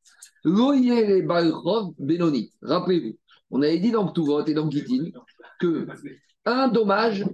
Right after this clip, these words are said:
on paye avec le meilleur actif. Une dette, on paye avec l'actif intermédiaire. Et la Ktuva de la femme, on la paye avec le moins bon, le moins bon actif.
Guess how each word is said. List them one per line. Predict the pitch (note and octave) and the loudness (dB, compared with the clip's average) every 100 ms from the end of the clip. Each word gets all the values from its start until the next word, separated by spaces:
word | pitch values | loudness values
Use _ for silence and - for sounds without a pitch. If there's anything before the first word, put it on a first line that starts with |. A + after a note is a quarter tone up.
| - | -2
on | F3+ E3+ | -2 0
paye | G#3 G#3 | -2 -2
avec | F3+ - | -4 -2
le | F3 | 0
meilleur | F#3 F3+ | 0 0
actif. | D#3 - G#3 - - _ _ - - _ _ _ _ | -2 -6 -12 -14 -20 _ _ -20 -20 _ _ _ _
Une | E3 F#3+ | 0 2
dette, | E3+ C#3 A#2+ - - _ | 2 -2 -4 -10 -20 _
on | E3 D#3+ | -2 2
paye | G3 G3 | 2 2
avec | F3 E3+ | 0 -2
l'actif | D3+ - G3+ - - | -6 -8 -10 -10 -4
intermédiaire. | E3 E3 D#3+ D3+ A#2+ - - _ _ _ _ _ - | -2 2 2 2 2 -2 -6 _ _ _ _ _ 0
Et | E3+ | 0
la | D#3 | 0
Ktuva | D3+ - A3 G#3+ | -4 -4 -2 0
de | E3 | 0
la | D#3+ D#3+ | -2 -2
femme, | F#3+ A3 - | -2 -4 -4
on | E3+ | -2
la | D#3+ D3+ | 0 0
paye | G3 G3 | -2 0
avec | D#3 D#3 | -2 -2
le | D#3+ | -2
moins | D#3+ F3 F#3+ F#3+ | 0 0 2 0
bon, | D#3+ F#3+ A3 - | 0 -2 -4 -4
le | D#3 | -4
moins | D3+ F3 F3 | -2 -4 -2
bon | F3+ | -4
actif. | D3 - | -4 -10